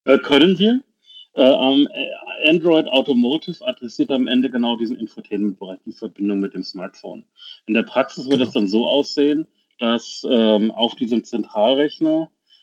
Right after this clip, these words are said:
Speaker 1: äh, verschiedene Systeme parallel laufen. In, in sogenannten Containern. Äh, technisch gesehen, äh, technisch Sprache ein Hypervisor. Ähm,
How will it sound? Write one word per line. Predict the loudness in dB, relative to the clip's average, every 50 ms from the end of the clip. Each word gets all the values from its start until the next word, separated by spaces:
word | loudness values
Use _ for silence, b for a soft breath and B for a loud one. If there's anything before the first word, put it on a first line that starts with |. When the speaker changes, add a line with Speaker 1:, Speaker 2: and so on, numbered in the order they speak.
| _ _
Speaker 1:
äh, | 0 0 0 2
verschiedene | 0 -2 -2 0 -2 0 2 2 2 2
Systeme | 0 -2 0 0 2 2 2 0
parallel | -2 -4 -6 -4 -2 -2 -2 -2 -2
laufen. | -4 -4 -8 -12 _ _ -20 _ _ _ _ _ _ _ _ -4
In, | -2 2 4 4 4 4 4 2 0 0
in | 0 0 2
sogenannten | 2 2 0 2 2 2 2 0 0 -4 -8
Containern. | -6 -4 -6 -6 -4 -2 -2 0 0 -2 -4 -8 -12 -20 _ _ _ _ _ _ _ _ -10
Äh, | -8 -8 -8 -8 -10 -14 _ -14
technisch | -14 -10 -6 -4 -4 -4
gesehen, | -2 -2 -2 -4 -4 -8
äh, | -12 -16 -18 -18 -18 -18 -18 -16 -18 -18 -18 -10
technisch | -10 -8 -4 -4 -6 -4
Sprache | -4 -6 -4 -4 -4
ein | -6 -4
Hypervisor. | -8 -8 -4 -6 -6 -6 -6 -10 -12 -12 -18 -20 _ b b b b b b b -2
Ähm, | 2 4 4 6 6 4 4 4 2 2 2 0 -2